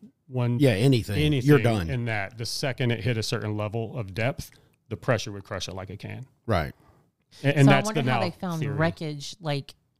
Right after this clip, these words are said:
Speaker 2: Yeah, why, why was it?
Speaker 3: s-
Speaker 2: Yeah, that's, yeah,
Speaker 1: So they,
Speaker 2: something.
Speaker 1: they brought in a tool from, I think, the French Navy that was able to actually go all the way
Speaker 2: Like a
Speaker 1: down
Speaker 2: rover?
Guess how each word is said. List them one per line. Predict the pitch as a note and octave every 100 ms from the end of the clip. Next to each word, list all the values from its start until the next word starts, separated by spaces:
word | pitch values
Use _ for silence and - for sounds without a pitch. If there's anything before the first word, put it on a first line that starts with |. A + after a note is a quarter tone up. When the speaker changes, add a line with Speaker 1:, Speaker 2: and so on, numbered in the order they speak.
| _ _ _ _
Speaker 2:
Yeah, | A2+
why, | G2 G#2+
why | C3+ G#2 A2+
was | B2
it? | G#2+ - _
Speaker 3:
s- | - - - - _ -
Speaker 2:
Yeah, | A2+ A2
that's, | G#2+ - -
yeah, | A#2+ A#2+ A2+
Speaker 1:
So | - D3+ F#3
they, |
Speaker 2:
something. | E3 D#3+ C#3
Speaker 1:
they | B2
brought | D#3 E3+ G3+
in | E3
a |
tool | - D#3+ D#3+
from, | C3 - C#3 B2+
I |
think, | A2+ D3+ D#3
the | A2
French | - - B2 C#3 -
Navy | D#3+ F#3 G3 A3+ F3+ _ _
that | C#3 B2
was | C3
able | C3 C#3
to | B2+
actually | A#2+ B2+ C3
go | A#2 B2 A2+
all | A#2+
the | B2
way | B2
Speaker 2:
Like | A2+
a |
Speaker 1:
down | G2
Speaker 2:
rover? | G#2+ B2